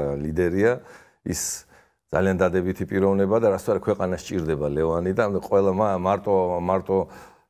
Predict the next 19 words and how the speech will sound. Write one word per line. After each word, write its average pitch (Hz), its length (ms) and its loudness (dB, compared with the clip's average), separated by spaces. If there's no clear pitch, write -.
ის - 320 -6
ოჯახს 90 480 0
არ 87 160 2
სჭირდება, 101 480 0
ქვეყანა 90 420 0
სჭირდება 90 540 0
და 117 80 2
მისი 90 260 -4
კარგად 82 380 0
ყოფნა 87 340 -4
ჩვენთვის, 85 440 -6
ქვეყნისთვისაც 104 800 0
აუცილებელია 78 840 0
და 101 160 4
წარმატებები 80 800 -4
და 95 140 2
ჯანმრთელობა, 87 600 0
ჯანმრთელობა 90 640 0
და 104 100 -2